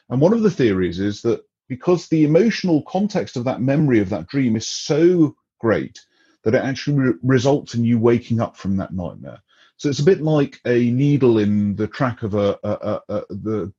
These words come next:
groove of a record. That song is never completed because the needle jumps out of the groove before that song is completed.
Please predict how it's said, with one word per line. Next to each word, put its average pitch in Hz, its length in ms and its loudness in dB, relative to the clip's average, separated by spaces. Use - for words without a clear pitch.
groove 139 380 4
of 98 100 -4
a 104 80 -2
record. 107 560 -2
That - 180 -4
song 151 380 2
is 117 200 2
never 127 360 2
completed 135 680 -2
because 107 240 -10
the 113 60 -4
needle 123 480 0
jumps 120 360 0
out 131 300 0
of 104 220 -2
the 113 80 2
groove 123 500 4
before 120 360 -2
that - 260 -6
song 117 260 -2
is 107 100 -4
completed. 117 760 -2